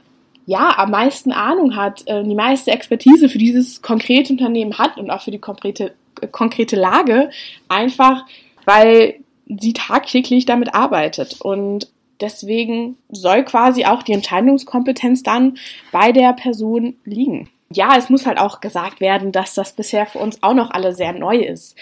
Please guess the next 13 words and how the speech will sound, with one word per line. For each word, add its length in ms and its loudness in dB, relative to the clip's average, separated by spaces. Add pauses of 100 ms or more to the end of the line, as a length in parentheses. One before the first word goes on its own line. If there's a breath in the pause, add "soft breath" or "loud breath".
(360 loud breath)
Ähm, 200 -2
wir 80 4
sind 180 -2
immer 160 6
noch 200 2
im 100 0
Prozess 380 -2
der 100 -4
Veränderung. 640 -10 (280)
Komplett 400 -2
angekommen 640 4
bei 200 4
der 340 4